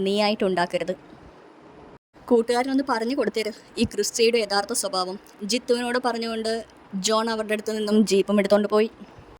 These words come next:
ദിവസങ്ങൾ മാറ്റങ്ങൾ ഏതുമില്ലാതെ കടന്നുപോയി. ധ്രുവി വീണ്ടും കോളേജിലേക്ക് പോയി തുടങ്ങി. പിന്നീട് ഒരിക്കൽ പോലും ആ രക്തത്തുള്ളികൾ ധ്രുവിയിൽ നിന്നും പുറത്തേക്ക് ഒഴുകിയിറങ്ങിയിരുന്നില്ല. ജോയൽ സ്ഥിരമുള്ള ക്ലാസ് എടുപ്പും ചോദ്യം ചെയ്യലുമായി മുൻപോട്ട് പോയി.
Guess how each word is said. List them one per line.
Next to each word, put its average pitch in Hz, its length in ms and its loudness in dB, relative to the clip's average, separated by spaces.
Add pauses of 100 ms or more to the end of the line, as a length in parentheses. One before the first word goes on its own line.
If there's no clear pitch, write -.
(360)
ദിവസങ്ങൾ 247 440 4 (100)
മാറ്റങ്ങൾ 220 540 2
ഏതുമില്ലാതെ 226 460 4
കടന്നുപോയി. 185 440 0 (840)
ധ്രുവി 247 300 4
വീണ്ടും 233 280 0 (100)
കോളേജിലേക്ക് 202 560 4
പോയി 208 180 -2
തുടങ്ങി. 214 260 -4 (580)
പിന്നീട് 269 340 4
ഒരിക്കൽ 254 300 2
പോലും 247 240 4
ആ - 100 6
രക്തത്തുള്ളികൾ 214 500 0 (120)
ധ്രുവിയിൽ 202 360 0
നിന്നും 208 220 -2
പുറത്തേക്ക് 190 400 -2
ഒഴുകിയിറങ്ങിയിരുന്നില്ല. 202 760 -2 (760)
ജോയൽ 262 380 6
സ്ഥിരമുള്ള 220 440 4
ക്ലാസ് 202 300 2
എടുപ്പും 214 260 0 (140)
ചോദ്യം 208 340 2
ചെയ്യലുമായി 220 460 2
മുൻപോട്ട് 196 400 -6
പോയി. 214 160 -2